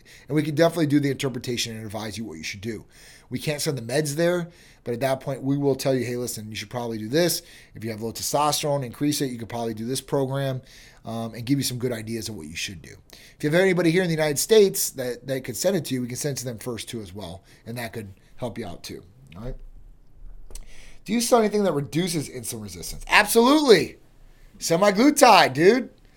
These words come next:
Semaglutide, tirzepatide, these things can actually, uh, reverse insulin resistance. I don't think about reducing insulin resistance. I don't think you can reduce insulin resistance. Either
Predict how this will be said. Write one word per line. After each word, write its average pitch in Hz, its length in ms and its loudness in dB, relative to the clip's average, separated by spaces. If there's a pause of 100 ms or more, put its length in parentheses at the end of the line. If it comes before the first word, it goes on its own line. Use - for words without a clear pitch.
(300)
Semaglutide, 190 720 4
tirzepatide, 180 960 2 (320)
these 156 240 -2
things 180 320 -2
can - 260 -6
actually, 147 680 2 (760)
uh, 113 260 -6
reverse 123 540 -2
insulin 87 320 -16
resistance. - 540 -16
I 196 40 -4
don't 262 140 -2
think 247 140 -4
about 160 260 4
reducing 120 800 -2
insulin 69 380 -16
resistance. 60 560 -20 (520)
I - 60 -8
don't 220 140 0
think 233 120 -4
you 196 60 -4
can 170 160 -4
reduce 135 480 -2
insulin 107 300 -12
resistance. 95 420 -14
Either 139 300 4